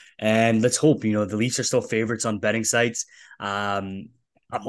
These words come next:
I'm, yeah, and, and they're on a four-game losing streak, so we're hoping for the best. We'll be back tomorrow to cover this game against the Tampa Bay Lightning.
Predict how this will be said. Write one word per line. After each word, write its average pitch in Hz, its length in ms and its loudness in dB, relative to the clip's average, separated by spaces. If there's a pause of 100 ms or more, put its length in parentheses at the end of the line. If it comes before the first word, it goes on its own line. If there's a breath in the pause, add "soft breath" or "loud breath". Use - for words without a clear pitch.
I'm, 120 180 0
yeah, 143 200 6
and, 101 200 2
and 104 180 0
they're 104 120 2
on 113 80 4
a 113 40 0
four-game 120 440 2
losing 117 240 0
streak, 123 340 -2
so 107 520 2
we're 107 120 -4
hoping 113 220 -2
for 110 120 -2
the 107 60 -2
best. 117 320 0
We'll 110 120 -4
be 110 80 -2
back 110 320 -2
tomorrow 113 340 -2
to 110 60 -4
cover 110 280 -4
this 104 200 -6
game 107 200 -2
against 101 200 -6
the 107 40 -4
Tampa 104 320 -4
Bay 104 100 0
Lightning. 123 500 2